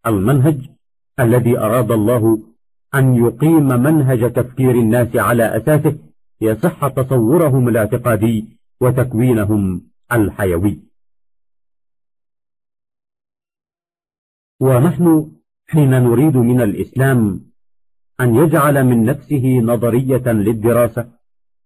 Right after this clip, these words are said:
نخرج به عن طبيعة منهج التكوين الرباني وعن طبيعة منهج التفكير الرباني كذلك،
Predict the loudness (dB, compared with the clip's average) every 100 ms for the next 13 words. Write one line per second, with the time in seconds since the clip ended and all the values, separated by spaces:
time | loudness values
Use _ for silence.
0 | -6 -4 -2 0 2 2 0 0 0 0
1 | 0 -2 -4 -2 -2 -2 -4 -2 0 0
2 | 0 -2 -2 -4 -6 -6 -2 0 0 0
3 | -2 -2 -2 -2 -4 -10 _ _ _ _
4 | _ -4 0 2 0 0 0 0 0 0
5 | 2 2 2 2 0 -2 -4 -6 0 2
6 | 2 0 0 -4 -2 0 0 0 0 0
7 | 0 -2 -4 -10